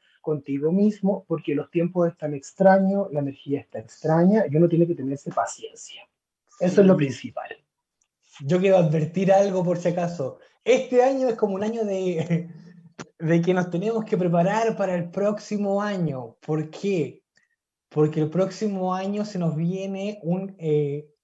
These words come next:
Speaker 2: amigo que cambia de signo, que es Plutón. Y Plutón está en, ahora está en Capricornio, pero el próximo año pasa a un Plutón en Acuario.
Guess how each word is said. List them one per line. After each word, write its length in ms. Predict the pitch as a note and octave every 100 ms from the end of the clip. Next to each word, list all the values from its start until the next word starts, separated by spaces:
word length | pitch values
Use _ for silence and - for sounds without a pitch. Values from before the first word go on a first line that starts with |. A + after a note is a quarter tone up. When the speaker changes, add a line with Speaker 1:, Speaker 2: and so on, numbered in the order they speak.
| _
Speaker 2:
amigo 840 | D3 C#3+ D#3+ A3 D#3+ C#3+ F3+ G#3+ - _ _ _ _ _ _ _
que 160 | - -
cambia 380 | E3 F#3 F3+ F3
de 100 | D#3+
signo, 560 | - G#3 E3 C3+ B2 A#2+ - - _ _ - _
que 260 | - C#3+ D3+
es 80 | E3
Plutón. 580 | E3 D#3 D#3 F#3+ D3+ - - _ _ _ _ _ - _ _ _ _
Y 100 | D#3
Plutón 600 | D3+ D3+ D3 F#3+ G#3 A3+
está 480 | E3 - - F#3+ G3+
en, 500 | F#3 F3 F#3 F#3+ F#3+ _ _ _ _ _ _ _ _ _ _ _
ahora 180 | C#3 D#3
está 140 | D3+ D3+
en 60 |
Capricornio, 560 | - D3 C#3 D#3+ F3 E3+
pero 140 | D3
el 60 | C3+
próximo 380 | D3+ - D#3+ D3+
año 220 | E3 D3+
pasa 520 | D#3 - E3 E3+ - _ _ _ _ _
a 120 | C#3+
un 200 | C#3+ D3+
Plutón 360 | D3+ C#3+ D#3 D#3
en 120 | C#3+
Acuario. 640 | B2+ D3+ D3+ B2 A#2+ C#3+